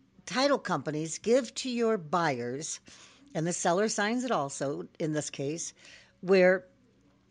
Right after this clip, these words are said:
they, they talk about the actual value of the property. The transfer declaration is required for two reasons. First of all, determine whether the transaction is valid. And then to determine if personal property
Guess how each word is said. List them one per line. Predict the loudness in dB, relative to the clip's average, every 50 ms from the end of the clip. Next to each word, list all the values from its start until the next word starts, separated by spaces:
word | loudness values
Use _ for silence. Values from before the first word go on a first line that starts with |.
| -20 -20 -20 _ _ -12
they, | -4 0 2 2 0 0 -4 _ -12 -12 -12 -12 _ -8
they | -2 0 0 0
talk | 2 2 2 2 2 0
about | 0 0 2 2 0 0
the | -4 -8 -6 -2
actual | 0 0 0 2 0 0 0 2 2 0 0 -2 -8 _ _ _ _ -12
value | -4 0 2 4 4 4 4 2 0 -2 -4
of | -4 -6 -6
the | -8 -8
property. | -4 -2 0 0 0 -2 -6 -12 -12 -12 -14 -18 _ _ -20 -20 -20 -20 -20 -20 -20 _ _ _ _ _ _ 0
The | 2 4 4 4 4 2 0 _ _ _ _ _ _ -4
transfer | 0 0 2 2 0 0 0
declaration | 2 2 0 0 0 0 0 0 0 0 -2 -4 0
is | 2 2 2 2 0 -4
required | -6 -4 0 2 2 2 2 0 -2
for | -6 -10
two | -6 -4 -4 -2 -2
reasons. | -2 -4 -4 -6 -8 -10 -10 -10 -12 -12 -12 -18 -20 -20 _
First | -4 0 0 0 0 2
of | 0
all, | 0 0
determine | 0 -4 -6 -6 -4 -4 -2 -2 -4 -4 -2
whether | 0 -2 -2 -2 -6
the | -10 -8
transaction | -8 -6 -4 -4 -4 -2 -2 -2 -2 -2 -4 -6 -6 -6
is | -6 -6
valid. | -4 -2 0 0 0 0 -2 -2 -4 -8 -14 -20 _ _ _ _ _ _ _ -20 -20 -20 _ _ -2
And | 0 2 4
then | 4 4 2
to | 2 -2
determine | -4 -6 -4 -2 -2 0 0 -2 -2
if | -4 -6 _ -8
personal | -2 0 2 2 2 2 -2 -4 -6 -4 -4 -4 -6
property | -6 -6 -4 -2 -2 -2 -2 -4 -8 -12 -12 -12 -10 -10 -12 -12 -14